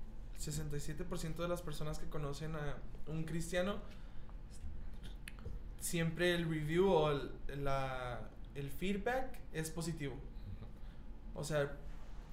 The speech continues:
Speaker 1: esas sesenta y siete personas no pueden conocer a la iglesia o nada de una institución cristiana o católica, pero interactúan con un cristiano católico y es positiva el,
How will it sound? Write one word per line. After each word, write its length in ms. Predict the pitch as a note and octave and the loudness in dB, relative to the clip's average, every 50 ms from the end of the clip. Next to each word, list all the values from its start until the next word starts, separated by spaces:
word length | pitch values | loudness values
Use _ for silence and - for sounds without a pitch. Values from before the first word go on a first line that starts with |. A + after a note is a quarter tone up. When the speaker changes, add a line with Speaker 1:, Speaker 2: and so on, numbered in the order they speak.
| - - - - - - | -6 -4 -4 -4 -2 -2
Speaker 1:
esas 240 | E3+ E3 F3+ G3 G3 | -2 0 0 0 0
sesenta 420 | G3+ F#3+ G3 F3+ E3+ E3 - E3 E3 | 0 0 0 0 0 0 0 -2 0
y 40 | |
siete 220 | E3 F3 E3 - F3+ | 0 0 0 0 0
personas 540 | F3 - - - F3+ F3 F3+ F#3+ F#3+ - F3+ | 0 0 0 0 0 0 0 0 0 0 -2
no 160 | F3 E3 E3 | -2 -2 0
pueden 240 | - F3+ F3+ F3+ F3 | 2 2 2 2 2
conocer 400 | - F3+ E3+ E3 D3+ E3 D#3 D#3+ | 0 0 0 2 2 2 2 2
a 280 | D#3+ E3 E3 E3 E3 - - - - - E3 | 4 2 2 2 0 -2 -4 -6 -8 -4 -2
la 100 | D#3+ D3+ | -2 -2
iglesia 540 | D3 D3 D3+ D#3+ E3 D#3+ E3 F#3 F#3 F3 F3 | 0 0 0 0 0 0 0 0 0 2 2
o 40 | |
nada 320 | E3+ D#3 D3+ D3+ D#3+ E3+ E3+ | 2 2 2 2 2 0 0
de 440 | E3+ E3+ E3 D#3 D3+ D3+ C#3+ C#3 C#3+ - - - - | 0 0 0 0 0 0 0 -2 -2 -4 -6 -4 -4
una 180 | D#3+ D#3 D#3 D#3+ | -2 -2 -2 -2
institución 680 | D#3+ D#3+ D#3+ F3+ D#3+ - D3 C#3 D#3+ D3+ D3+ D3 - - - - - - | -2 -2 -4 -4 -4 -4 -4 -2 -2 0 -2 -2 -2 -4 -6 -6 -6 -4
cristiana 440 | D#3+ D#3+ D#3 D3+ - D#3+ D3+ D#3 E3+ | -4 -2 -2 -2 -2 -2 0 0 -2
o 80 | E3 | -2
católica, 560 | - E3 D3 - D#3+ F3 F#3+ - - A3 A3 - - - - - - - - - - - - - - | -2 -4 -2 -2 -2 -2 -2 -2 -2 -4 -4 -4 -6 -6 -8 -8 -6 -6 -6 -6 -6 -8 -10 -6 0
pero 420 | D#3+ D#3 D3+ D#3 D3 D3 C#3+ C#3+ C#3+ | 2 4 4 6 6 6 4 4 2
interactúan 600 | D3 D3 D3 D3+ C#3+ C#3+ C#3+ - D#3 D#3 D#3+ D#3+ | 0 0 0 0 0 0 -2 0 -2 -2 0 0
con 120 | E3+ E3+ | 0 0
un 120 | E3+ E3 | 0 0
cristiano 540 | E3 E3+ F3 F3 - - F#3 F#3 F#3 F#3 F3+ | 0 0 -2 -2 0 0 0 0 2 0 0
católico 680 | F#3 F3+ - - F3 F3 F#3 F3+ F#3 F#3 G3+ G3+ G#3 - - - - - - - - - - - - - - - - - - - - - - - - - - - | -2 -2 -2 -2 0 0 0 -2 0 0 -2 -2 -2 -4 -8 -10 -10 -10 -8 -8 -8 -10 -10 -10 -10 -10 -10 -10 -8 -10 -8 -6 -4 -4 -4 -4 -2 -4 -2 -2
y 300 | D#3 D3+ C#3+ C#3 C3+ C3+ C#3 | 0 0 0 2 2 2 2
es 140 | C3+ - | 0 0
positiva 760 | - D#3 D3+ D3 D#3 D3+ - D#3 D3+ D3 D3 D#3 D3+ D#3 D#3 D3+ | -2 -4 -2 -2 -2 -2 -2 0 2 2 4 6 6 6 6 6
el, 140 | D3 C#3 | 4 2